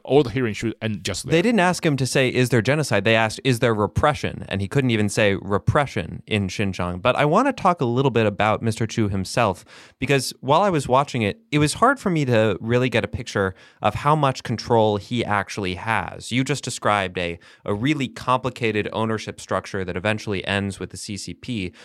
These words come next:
Speaker 2: But Mister Chu, he is the C E O in name, at least.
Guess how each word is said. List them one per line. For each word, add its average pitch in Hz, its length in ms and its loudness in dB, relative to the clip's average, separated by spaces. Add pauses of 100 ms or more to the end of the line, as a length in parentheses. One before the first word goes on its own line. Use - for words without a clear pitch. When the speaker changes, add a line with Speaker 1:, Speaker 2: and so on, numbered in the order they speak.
(200)
Speaker 2:
But 135 180 0
Mister 156 240 0
Chu, 147 380 0 (100)
he 110 220 -2
is 160 160 0
the 147 100 -6
C 135 360 -2
E 139 60 2
O 117 260 6
in - 180 -2
name, 117 320 0
at 92 100 -4
least. 92 380 -8